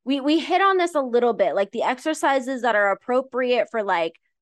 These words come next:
you know, while you are pregnant, and then when you're,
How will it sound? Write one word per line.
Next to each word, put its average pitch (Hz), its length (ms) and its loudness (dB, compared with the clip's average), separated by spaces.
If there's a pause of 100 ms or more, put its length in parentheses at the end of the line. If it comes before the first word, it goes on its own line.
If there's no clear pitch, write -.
(120)
you 226 120 -2
know, 208 140 2
while 190 440 2
you 226 220 0
are 220 100 2
pregnant, 214 640 -2
and 185 140 -6
then 175 220 -8
when 175 160 -8
you're, 165 220 -12